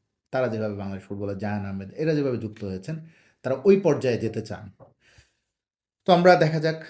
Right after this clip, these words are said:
আমরা দেখি তাদের ট্রায়ালে তারা কেমন করেন এবং কোন ক্লাবে তারা জায়গা পান, ক্লাব ফুটবলে তারা কেমন করেন, এটি দেখা হবে এই সিজনের বাকি অংশে। ট্রায়ালে তারা দিচ্ছেন বিচ্ছিন্নভাবে, নিজেদের মতো করে দিচ্ছেন, ক্লাবের সঙ্গে, সংশ্লিষ্ট ক্লাবের সঙ্গে যোগাযোগ করে।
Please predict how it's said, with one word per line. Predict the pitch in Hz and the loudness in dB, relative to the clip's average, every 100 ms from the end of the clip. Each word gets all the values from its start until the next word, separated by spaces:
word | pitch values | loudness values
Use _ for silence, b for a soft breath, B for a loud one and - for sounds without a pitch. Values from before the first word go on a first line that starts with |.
| - | -18
আমরা | 98 120 117 | -8 -4 -2
দেখি | 117 123 147 | -2 -2 -4
তাদের | 147 117 110 | -2 -4 -4
ট্রায়ালে | - 104 107 107 | -4 -2 -2 -4
তারা | 104 101 | -6 -6
কেমন | - 117 127 120 | -4 -4 -4 -2
করেন | 135 151 165 | 0 0 0
এবং | 160 123 | -2 -2
কোন | 131 127 | -4 -4
ক্লাবে | 107 101 98 | -4 -2 -4
তারা | 101 | -6
জায়গা | 95 98 117 | -6 -6 -6
পান, | 117 135 | -8 -10
ক্লাব | - 98 | -8 -8
ফুটবলে | 104 101 98 | -8 -10 -8
তারা | 98 92 | -10 -10
কেমন | - 123 131 | -8 -8 -8
করেন, | 139 139 139 - - | -8 -10 -12 -14 -10
এটি | 120 120 | -8 -6
দেখা | 110 107 | -8 -6
হবে | 107 110 107 - _ | -6 -6 -8 -14 _
এই | 139 143 | -4 -2
সিজনের | - 120 120 | -4 -4 -4
বাকি | 98 101 - 95 | -4 -8 -8 -12
অংশে। | 87 - - | -12 -14 -18
ট্রায়ালে | - _ _ _ 190 226 | -18 _ _ _ 8 8
তারা | 220 220 | 6 2
দিচ্ছেন | 180 180 196 185 | 2 0 2 4
বিচ্ছিন্নভাবে, | 185 - 185 156 143 165 | 2 0 0 0 2 2
নিজেদের | 139 135 143 | 2 0 0
মতো | 143 135 | 0 -2
করে | 139 127 | -2 -2
দিচ্ছেন, | 117 117 139 | -4 -6 -6
ক্লাবের | - 110 113 | -4 -2 -4
সঙ্গে, | 107 110 110 | -4 -4 -4
সংশ্লিষ্ট | 107 113 113 139 - 123 | -4 -8 -6 -10 -8 -6
ক্লাবের | 113 104 104 | -4 -4 -4
সঙ্গে | 113 107 | -4 -4
যোগাযোগ | 95 98 104 104 | -4 -4 -6 -8
করে। | 135 170 - | -6 -6 -6